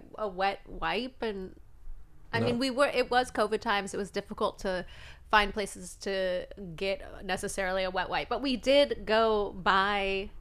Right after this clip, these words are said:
Speaker 1: sunscreen because my husband is see-through.
Speaker 2: Did we buy sunscreen? I can't
Speaker 1: We,
Speaker 2: remember.
Speaker 1: we
Speaker 2: Was that
Speaker 1: bought sunscreen,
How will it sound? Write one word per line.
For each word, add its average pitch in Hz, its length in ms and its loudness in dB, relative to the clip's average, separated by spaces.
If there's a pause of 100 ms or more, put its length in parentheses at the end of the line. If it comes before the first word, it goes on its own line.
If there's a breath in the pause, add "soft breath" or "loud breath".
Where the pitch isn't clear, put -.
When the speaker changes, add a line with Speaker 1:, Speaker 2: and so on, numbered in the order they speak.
(100)
Speaker 1:
sunscreen 226 760 -2 (200)
because 180 400 -6
my 180 120 -2
husband 185 360 -4
is 170 220 -6 (840 soft breath)
see-through. - 600 -4 (100)
Speaker 2:
Did 160 100 4
we - 100 6
buy 247 80 10
sunscreen? 165 260 6
I - 120 2
can't - 40 4
Speaker 1:
We, 349 80 8
Speaker 2:
remember. 175 240 8
Speaker 1:
we - 80 6
Speaker 2:
Was 494 60 10
that 508 60 10
Speaker 1:
bought 285 220 6
sunscreen, 220 580 0